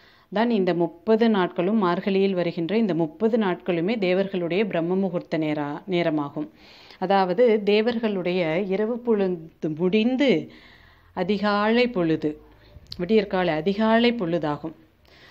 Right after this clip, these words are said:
தேவர்களுக்குரிய பிரம்ம முகூர்த்த நேர-, நேரமாகும்.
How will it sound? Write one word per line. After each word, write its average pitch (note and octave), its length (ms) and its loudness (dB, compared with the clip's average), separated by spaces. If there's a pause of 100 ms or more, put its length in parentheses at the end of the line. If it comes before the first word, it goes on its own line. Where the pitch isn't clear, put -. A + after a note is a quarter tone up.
(180)
தேவர்களுக்குரிய A#3 640 -2
பிரம்ம F#3 260 0
முகூர்த்த E3+ 420 -2
நேர-, D#3+ 360 -2
நேரமாகும். D3+ 640 -4